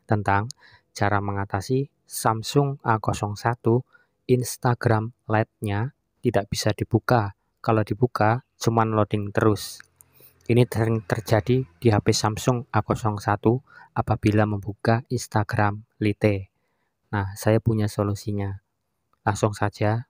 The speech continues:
pertama kita masuk ke pengaturan ataupun setelan H P. Sampai di pengaturan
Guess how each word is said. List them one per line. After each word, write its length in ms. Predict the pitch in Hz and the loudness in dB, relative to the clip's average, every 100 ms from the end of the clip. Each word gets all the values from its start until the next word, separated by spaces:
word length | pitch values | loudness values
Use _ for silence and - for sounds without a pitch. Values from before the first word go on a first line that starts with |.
| _ | _
pertama 400 | - 110 110 110 | -2 2 2 2
kita 240 | - 113 107 | 0 -2 -2
masuk 320 | 104 - - | -2 -4 -8
ke 40 | - | -6
pengaturan 720 | 107 101 - 110 104 107 113 _ | -4 -2 2 4 2 0 -6 _
ataupun 400 | 110 - 101 113 | -6 0 2 2
setelan 480 | - - 101 101 101 | 0 -4 -2 -2 -2
H 80 | |
P. 320 | 101 107 98 - _ _ _ _ _ _ _ _ _ | 0 0 0 -8 _ _ _ _ _ _ _ _ _
Sampai 320 | - 110 104 | -2 0 2
di 80 | 104 | 0
pengaturan 720 | 113 107 104 110 110 104 104 | 0 -4 0 2 4 2 -2